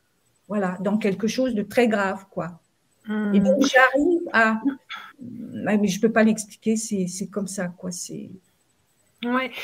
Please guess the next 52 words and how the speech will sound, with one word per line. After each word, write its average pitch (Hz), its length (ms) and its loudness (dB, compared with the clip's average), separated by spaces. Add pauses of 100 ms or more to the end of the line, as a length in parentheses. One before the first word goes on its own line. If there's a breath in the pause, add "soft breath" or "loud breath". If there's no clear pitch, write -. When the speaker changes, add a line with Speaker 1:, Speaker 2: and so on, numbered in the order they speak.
(400 loud breath)
Speaker 2:
Alors 240 260 6
là, 302 100 6
j'ai 320 160 0
besoin 277 220 2
d'une 247 160 -4
précision 294 580 0
parce 254 180 2
que 240 60 -2
là, 262 140 4
mon 226 120 0
cerveau, 214 320 -2
il 208 240 -2
arrive 190 200 -2
plus 247 160 -4
à 214 60 -2
capter. 208 420 -4 (720 loud breath)
Ils - 80 -8
sont - 180 -4
en 269 160 4
danger 285 420 2
de 240 120 0
mort, 285 520 0
mais 233 160 -4
ils 240 80 -4
sont - 160 -6
déjà 269 320 -2
morts. 214 420 -6 (720)
Euh, 208 140 -6
tu 202 180 -4
Speaker 1:
Non, 277 160 6
Speaker 2:
tu 330 80 4
Speaker 1:
il 294 60 8
y - 20 10
en 285 100 8
a 285 100 6
qui 285 160 -2
sont, 302 220 0
il 240 120 0
y 277 80 2
en 277 80 4
a 302 80 2
qui 285 160 -6
sont 269 240 -2
vivants 240 600 -2 (300)
et 233 60 -8
qui 226 80 -10
Speaker 2:
Ah. 254 180 4
Speaker 1:
ont 269 40 0
besoin 269 480 -4
d'aide. 226 640 -4 (720 soft breath)
Euh, 214 360 -2
voilà. 208 460 -6